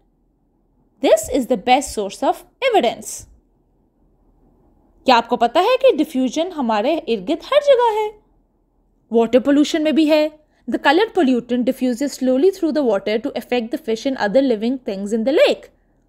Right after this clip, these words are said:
स्मेल में भी हमारे पास डिफ्यूजन आती है। We can smell things such as fruits and flowers from a distance because they release particles that diffuse through the air and reach our nose।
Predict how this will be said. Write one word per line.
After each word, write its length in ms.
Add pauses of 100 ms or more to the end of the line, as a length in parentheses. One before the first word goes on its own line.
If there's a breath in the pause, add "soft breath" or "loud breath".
(840)
स्मेल 440
में 160
भी 80
हमारे 240
पास 140
डिफ्यूजन 480
आती 280
है। 240 (400 soft breath)
We 60
can 160
smell 380
things 260
such 140
as 160
fruits 440
and 160
flowers 460
from 220
a 60 (120)
distance 720 (360 soft breath)
because 360
they 180
release 300
particles 640
that 220
diffuse 540
through 220
the 220
air 180
and 180
reach 200
our 160
nose। 360